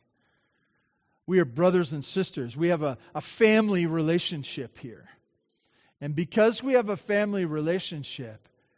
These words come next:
he calls on us to love one another. To love one another. By the way, he didn't call on us to, to, in this general sense, to all people, even those who are haters of God,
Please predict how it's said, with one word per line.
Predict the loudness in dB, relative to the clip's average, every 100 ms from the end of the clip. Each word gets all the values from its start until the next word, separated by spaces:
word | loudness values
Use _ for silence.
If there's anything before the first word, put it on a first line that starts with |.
| _ _ _
he | -4 -4
calls | -4 -4 -2 -2
on | -2 -4
us | -4 -6 -10 -14 _ _ -10
to | -8
love | -8 -10 -12 -14 -16
one | -16 -16
another. | -14 -16 -20 _ -20 -20 _ _ _ _ _ _ _ _ _ _ _ _ _ _
To | -8
love | -6 -6 -8 -8
one | -6
another. | -6 -6 -8 -14 -8
By | -2 0
the |
way, | 2 0
he | 0
didn't | 0 2 2 0 -8
call | -2 0 0 -4 -8 -12
on | -10 -8
us | -6 -8 -12 -14 -16 _ _ _ _ _ -8
to, | -2 -2 -4 _ _ _ _
to, | -2 -2
in | -2
this | -4 -6
general | -2 0 2 0 -2
sense, | -6 -8 -8 -12 -16
to | -12
all | -6 -2 -2
people, | -2 -6 -4 -4
even | -4 -4 -2
those | -2 -2 -6
who | -8
are | -8 -10 -18 -6
haters | -2 -2 -2 -4
of | -6 -2
God, | -2 -2 -6